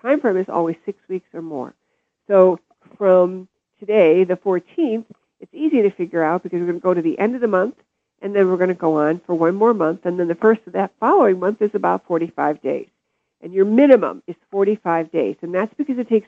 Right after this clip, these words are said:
forty-five days to, um,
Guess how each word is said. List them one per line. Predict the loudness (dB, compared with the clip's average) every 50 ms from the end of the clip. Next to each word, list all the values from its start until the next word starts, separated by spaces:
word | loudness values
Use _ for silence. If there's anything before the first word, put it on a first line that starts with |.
| _
forty-five | -2 0 2 2 0 0 -2 -2 -2 -2 -4 -4
days | -2 -2 -2 -2 -4 -6 -10 _ _ _ _ _ _ _ _ _ _ _ _ _ _ _ _ _ _ 0
to, | 4 6 6 8 8 6 6 4 0 -2 _ _ _ _ _ _ _ _ _ _ _ _ _ _ _ _ -12 -6
um, | -2 0 0 0 0 -2 -4 -10 -14